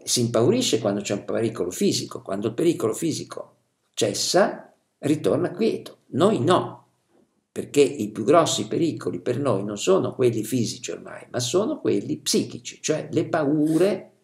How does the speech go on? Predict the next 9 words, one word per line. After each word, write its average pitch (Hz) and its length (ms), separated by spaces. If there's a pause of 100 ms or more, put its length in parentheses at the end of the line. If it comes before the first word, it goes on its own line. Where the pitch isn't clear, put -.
(280)
no? - 240 (300)
Le 143 200
paure 180 840
delle 147 240
relazioni 98 640
con 113 160
gli 101 100
altri, - 500 (400)
ecco. - 360